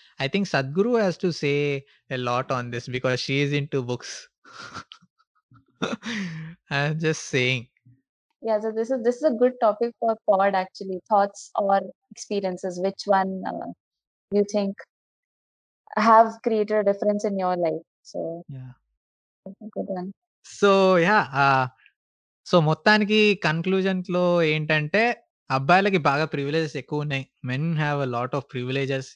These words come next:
Speaker 1: whether you accept it or not, but it's tough for, uh, women, man,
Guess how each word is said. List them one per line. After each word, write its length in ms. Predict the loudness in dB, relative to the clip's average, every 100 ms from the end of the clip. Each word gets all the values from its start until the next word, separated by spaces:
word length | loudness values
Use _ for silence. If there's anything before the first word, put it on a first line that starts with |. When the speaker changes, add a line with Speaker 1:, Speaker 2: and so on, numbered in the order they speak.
| _ _ _ -6
Speaker 1:
whether 180 | -2 0 2
you 80 | 2 0
accept 300 | 0 0 0
it 80 | 0 0
or 60 | 0
not, 140 | -4 -4 _ _ -20 _ _ _ -6
but 120 | -4 -4
it's 140 | -6 -2 -2
tough 140 | 0 0
for, 160 | 2 2 2 2
uh, 160 | 2 -2 -12 -20 _ _ -6
women, 240 | -2 -2 -2 -4
man, 160 | -6